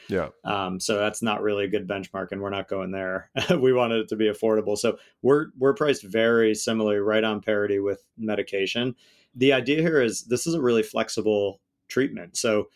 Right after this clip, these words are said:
Speaker 2: we have data in our F D A label, clinical trial data showing in children on medication, it can have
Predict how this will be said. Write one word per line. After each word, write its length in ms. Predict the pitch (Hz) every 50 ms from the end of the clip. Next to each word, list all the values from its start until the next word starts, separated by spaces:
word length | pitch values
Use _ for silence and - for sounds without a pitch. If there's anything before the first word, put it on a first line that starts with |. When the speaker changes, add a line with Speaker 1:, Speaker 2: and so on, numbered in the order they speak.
| _ _ _ _ _ -
Speaker 2:
we 160 | 113 123 123
have 240 | 120 131 123 113 107
data 440 | 120 117 117 113 117 117 113 113 113
in 120 | 113 110
our 160 | 113 117 113
F 140 | 113 110 -
D 160 | - 110 107
A 80 | 107 107
label, 500 | 107 107 110 107 110 107 107 110 - - _ _ _ -
clinical 340 | - 120 117 113 113 117 101
trial 240 | - 117 107 107 104
data 260 | 107 107 104 104 104
showing 480 | - - 117 107 107 104 104 104 104 _ _ _ _ _ _ _ -
in 260 | 120 113 107 104 98
children 560 | - - 120 113 107 107 110 104 104 104 101 _ _ _ _ _ _ _ _
on 240 | - 113 107 107 113
medication, 760 | 117 120 120 135 - - 135 139 135 - 151 156 147 147 - _ _ -
it 140 | 113 110 -
can 120 | 117 98
have 380 | 98 110 107 104 101 92 -